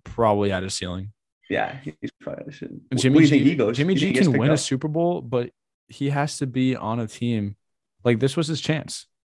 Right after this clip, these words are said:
Speaker 1: He has to be on a team like the forty-niners, who have a solid defense,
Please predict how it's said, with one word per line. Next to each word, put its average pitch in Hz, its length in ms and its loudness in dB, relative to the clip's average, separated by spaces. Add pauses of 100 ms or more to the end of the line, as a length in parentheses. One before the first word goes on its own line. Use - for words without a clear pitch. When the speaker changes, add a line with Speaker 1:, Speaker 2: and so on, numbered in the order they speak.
Speaker 1:
He - 100 0
has 139 140 0
to - 40 -4
be 147 120 0
on 123 140 0
a 127 40 0
team 127 180 -4
like 123 120 -2
the 110 80 -6
forty-niners, 104 500 -4
who 104 60 -4
have 95 100 -4
a 101 60 -10
solid 104 300 0
defense, 104 460 -4